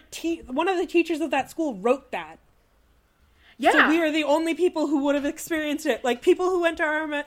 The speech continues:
Speaker 1: elementary school are the only people who know about this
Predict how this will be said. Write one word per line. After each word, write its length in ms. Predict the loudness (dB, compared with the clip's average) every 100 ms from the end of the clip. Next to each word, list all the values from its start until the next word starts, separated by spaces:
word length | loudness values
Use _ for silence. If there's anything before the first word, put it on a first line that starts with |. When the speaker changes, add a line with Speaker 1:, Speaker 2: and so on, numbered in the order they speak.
| -4
Speaker 1:
elementary 460 | -4 -2 -4 -4
school 220 | -8 -8 -6
are 120 | -4
the 100 | -4
only 260 | -2 -2 -2
people 360 | -2 0 -2
who 100 | 0
know 240 | -2 0 0
about 200 | -2 -6
this 180 | -10